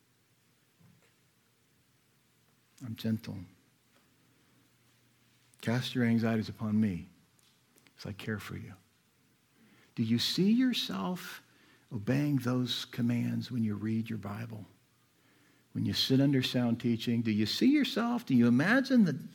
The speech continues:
"Man, I'm being faithful, I'm being obedient to that command"? Jesus says, "Come unto me, all you who are weary and heavy laden," in your legalism. You see yourself doing that when you read the Bible?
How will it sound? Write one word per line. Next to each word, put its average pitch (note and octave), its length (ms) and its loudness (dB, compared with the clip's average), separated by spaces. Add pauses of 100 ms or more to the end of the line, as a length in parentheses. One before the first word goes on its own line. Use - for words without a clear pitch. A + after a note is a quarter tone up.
(240)
"Man, G#3 140 0
I'm G3+ 100 2
being A3 160 6
faithful, G#3 520 0
I'm C3 100 4
being F3 160 0
obedient D#3+ 520 2
to C3+ 60 -4
that - 200 -6
command"? D3+ 400 2 (320)
Jesus G3+ 360 4
says, C#3+ 240 0
"Come G3+ 320 4
unto F3+ 300 2
me, E3+ 200 4
all D#3 300 2
you D#3+ 140 6
who C#3+ 240 2
are C#3 120 6
weary D3+ 440 4
and C3+ 100 6
heavy D3 220 2
laden," G#2+ 400 4 (460)
in D3+ 180 2
your C#3+ 120 8
legalism. D3+ 680 6 (1300)
You - 80 -4
see - 180 4
yourself C4 360 0
doing D4 300 4
that D4+ 300 2 (400)
when C#3 580 2 (540)
you B2+ 140 2
read G#3 340 4
the - 60 -4
Bible? C4 380 -4